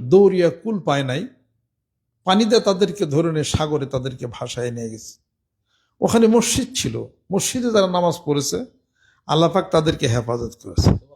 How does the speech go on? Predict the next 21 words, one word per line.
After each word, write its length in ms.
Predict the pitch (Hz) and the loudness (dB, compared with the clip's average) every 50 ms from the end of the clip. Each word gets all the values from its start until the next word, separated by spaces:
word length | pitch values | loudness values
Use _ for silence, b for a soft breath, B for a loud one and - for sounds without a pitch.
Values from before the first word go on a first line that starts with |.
| _ _ 180 185 - - 208 208 202 175 175 - - _ _ _ _ _ _ _ _ _ _ _ - - | _ _ -20 -20 -20 -20 -20 -20 -18 -20 -20 -20 -20 _ _ _ _ _ _ _ _ _ _ _ -14 -2
তাহলে 240 | - 170 180 180 180 | 0 2 4 4 4
আপনি 220 | 180 180 - 190 180 | 2 2 0 -6 -6
যদি 220 | 160 170 175 190 180 | -6 -6 -4 -4 -2
লা 180 | 160 160 156 156 151 | 0 2 2 2 2
হাওলা 260 | 143 165 196 196 190 | 0 -2 -2 0 -2
ওয়ালা 160 | 185 175 170 | -2 -2 -4
কুওয়াতা 340 | 170 - 175 160 156 160 160 | -4 0 0 0 0 0 -2
ইল্লা 200 | 143 147 147 156 151 | -4 -2 -2 -2 -2
বিল্লাহ 260 | 135 139 139 139 135 - | 0 0 0 -2 -2 -2
পড়েন, 260 | 135 135 127 131 - - - _ _ _ _ _ _ _ _ _ _ | -4 -4 -4 -4 -6 -10 -16 _ _ _ _ _ _ _ _ _ _
আপনি 180 | - 156 143 156 | -6 -6 2 2
যদি 120 | 175 165 180 175 | 4 4 4 2
ইন্না 240 | 185 185 190 196 196 190 | 0 0 2 2 2 2
লিল্লাহি 380 | 185 175 175 175 185 175 175 170 | 2 2 2 2 2 2 2 2
ওয়া 120 | 165 165 - | 2 0 0
ইন্না 240 | 190 196 202 208 196 | -2 -4 -2 -2 -2
ইলাইহি 260 | 185 170 160 156 151 | 0 0 0 2 2
রাজিউন 300 | 151 151 139 147 147 147 143 | 0 0 0 -2 -2 -2 -4
পড়েন, 300 | - 139 139 139 139 139 - - _ _ _ _ _ _ - | -4 -4 -4 -4 -4 -6 -10 -16 _ _ _ _ _ _ -4
আপনি 180 | 165 160 - 196 | -2 0 0 2
যদি 140 | 185 196 | 2 2